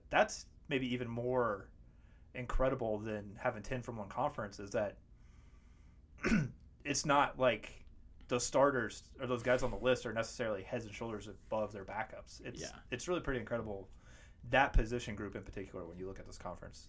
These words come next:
Speaker 1: There's,
Speaker 2: Ye-
Speaker 1: there's good quarterbacks, there's good, lots of other things, but the depth of running back is, is unreal.
Speaker 2: Yeah, if you're a defensive coordinator coming to the Sun Belt this year, you better hope your run defense is good. That's all I'm gonna say, because it's almost every team's gonna be able to run the ball on you, and,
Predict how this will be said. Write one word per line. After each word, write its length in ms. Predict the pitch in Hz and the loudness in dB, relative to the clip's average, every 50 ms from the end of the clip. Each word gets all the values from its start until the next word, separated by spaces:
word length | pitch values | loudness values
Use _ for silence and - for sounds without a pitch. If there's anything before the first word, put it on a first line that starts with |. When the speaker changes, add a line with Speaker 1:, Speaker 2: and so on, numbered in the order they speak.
| - | -8
Speaker 1:
There's, 140 | - 113 - | -6 -4 -4
Speaker 2:
Ye- 100 | 160 - - - | -4 -6 -6 -4
Speaker 1:
there's 160 | 131 123 123 | -4 -2 -2
good 100 | 139 127 | -2 -2
quarterbacks, 540 | 131 - 165 156 151 143 151 143 131 - - | 0 4 4 4 6 8 6 6 6 4 -2
there's 140 | 139 123 117 | -6 -4 -2
good, 260 | 127 135 131 127 123 - - - - | 2 2 2 2 2 -2 -10 -4 0
lots 200 | 131 123 - - | 2 2 2 0
of 100 | 123 123 | -2 -4
other 60 | 117 | -4
things, 240 | - 110 101 92 - | -4 -6 -10 -10 -8
but 160 | - 98 - - - - - - - - - - - | -10 -10 -10 -12 -16 -20 -20 -20 -20 -20 -18 -12 -10
the 80 | 107 | -10
depth 300 | 95 - 117 127 123 - | -6 -2 -2 -2 -2 -2
of 80 | 101 95 | -4 -6
running 180 | 104 113 117 | -6 -6 -6
back 180 | 101 90 87 85 - 87 | -8 -10 -10 -12 -14 -14
is, 200 | 85 - - - - - - - - - - - - | -14 -14 -14 -14 -16 -18 -20 -20 -20 -20 -20 -18 -14
is 300 | - 98 90 90 90 - - - - - - - - | -14 -12 -12 -14 -16 -18 -18 -18 -20 -20 -16 -12 -10
unreal. 400 | 117 101 95 104 107 92 85 - - - - - | -10 -8 -8 -8 -10 -10 -10 -14 -18 -20 -18 -10
Speaker 2:
Yeah, 180 | - 117 113 107 | -4 -2 0 0
if 120 | 95 - | 0 -2
you're 80 | 135 143 | -4 -4
a 40 | 143 | -4
defensive 340 | 139 - 135 127 - 104 101 | -4 -4 -4 -4 -4 -6 -6
coordinator 340 | - 107 104 104 101 101 | -4 -4 -4 -2 -4 -4
coming 220 | 95 - 104 101 98 | -6 -6 -8 -8 -8
to 40 | 98 | -8
the 60 | - | -8
Sun 120 | 101 101 | -8 -8
Belt 160 | 98 98 - | -8 -8 -10
this 200 | - - - - | -10 -12 -12 -12
year, 80 | 92 92 | -12 -12
you 140 | 92 98 95 | -12 -10 -6
better 180 | 104 104 104 | -4 -4 -2
hope 180 | 98 104 101 - | -2 -4 -8 -8
your 100 | 95 95 | -8 -10
run 140 | 98 95 98 | -8 -6 -6
defense 360 | 98 95 - 98 98 - - | -6 -6 -8 -8 -12 -12 -12
is 100 | 98 - | -12 -12
good. 260 | - - 90 92 - - | -12 -12 -12 -12 -12 -12
That's 140 | - - - | -12 -8 -4
all 100 | 107 98 | -4 -4
I'm 80 | 95 98 | -4 -6
gonna 160 | 92 95 92 | -8 -8 -10
say, 240 | - - 90 95 95 - | -10 -10 -10 -10 -12 -12
because 480 | 104 - - 90 90 90 87 - - - - - 107 | -12 -12 -10 -10 -10 -10 -10 -10 -12 -12 -12 -14 -14
it's 120 | 101 - | -10 -8
almost 240 | 113 107 104 98 - | -6 -6 -6 -6 -6
every 140 | 101 92 95 | -8 -8 -8
team's 240 | 95 98 95 92 - | -8 -10 -10 -12 -12
gonna 180 | - 95 95 | -12 -12 -10
be 120 | 90 98 98 | -8 -8 -8
able 180 | 95 - 95 | -8 -10 -12
to 60 | 95 92 92 | -14 -14 -12
run 140 | 98 92 92 | -12 -12 -12
the 40 | 95 | -10
ball 220 | 98 95 95 92 | -10 -10 -12 -12
on 80 | 92 92 | -12 -14
you, 160 | 92 92 92 | -14 -14 -16
and, 120 | 90 - | -16 -18